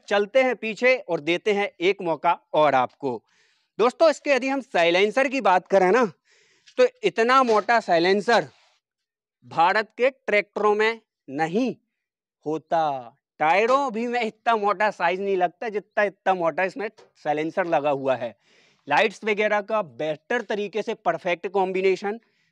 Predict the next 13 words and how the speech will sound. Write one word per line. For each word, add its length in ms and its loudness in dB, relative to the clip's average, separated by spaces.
साइड 300 2
मिरर 380 2
प्लेसिंग 520 -4
पोजीशन 480 -2
मिल 200 0
जाएगी। 420 0
थोड़े 260 4
से 140 0
चलते 320 0
हैं 180 0
पीछे 400 -2
की 120 -6
तरफ, 280 0